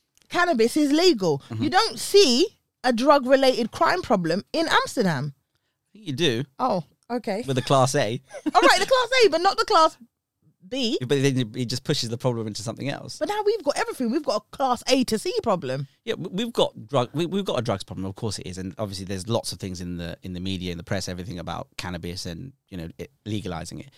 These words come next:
Speaker 2: But one thing's for sure, Class A is bad.
Speaker 1: Yeah.
Speaker 2: If you've ever seen a drug addict,
Speaker 1: Yeah.
Speaker 2: it is
Speaker 1: It's
Speaker 2: horrible.
Speaker 1: mental, innit?
Speaker 2: It's horrible. I've seen people go from fantastic careers,
Speaker 1: Mm.
Speaker 2: family, uh, and to, to absolute desolation.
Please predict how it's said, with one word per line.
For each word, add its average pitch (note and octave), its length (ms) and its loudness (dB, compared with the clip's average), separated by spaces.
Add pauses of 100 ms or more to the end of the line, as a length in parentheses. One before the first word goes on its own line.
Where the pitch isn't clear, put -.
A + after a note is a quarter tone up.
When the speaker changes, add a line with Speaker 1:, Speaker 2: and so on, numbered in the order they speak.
(220)
Speaker 2:
But A#2+ 80 -8
one D3 160 2
thing's G#2 160 -10
for G2 60 -8
sure, D3+ 240 -8
Class A#2+ 280 -2
A G2 120 -4
is E2 100 -10
bad. - 360 -10 (320)
Speaker 1:
Yeah. C#3 160 -14
Speaker 2:
If B2 60 -2
you've C#3+ 140 4
ever A#2+ 160 4
seen G#2+ 220 -2
a F#2 40 -4
drug G2 220 -2
addict, D#2 440 -14 (280)
Speaker 1:
Yeah. B2 500 -16
Speaker 2:
it C#3 160 -2
is A2 220 -4
Speaker 1:
It's - 100 -12
Speaker 2:
horrible. G2 440 0
Speaker 1:
mental, C#3 220 -8
innit? B2 40 -8
Speaker 2:
It's A2+ 160 -6
horrible. G2 280 -2
I've A#2 180 -2
seen G#2+ 160 -8
people G2 280 -10
go F#2+ 260 -6
from F2+ 420 -10 (580)
fantastic G#2+ 880 -6 (480)
careers, G#2+ 880 -2 (140)
Speaker 1:
Mm. C3+ 160 -20
Speaker 2:
family, G#2 680 -2 (540)
uh, G#2 180 -8
and G2+ 180 -8
to, G2+ 180 -8 (240)
to - 200 -6
absolute G2+ 460 -8 (360)
desolation. F#2+ 760 -8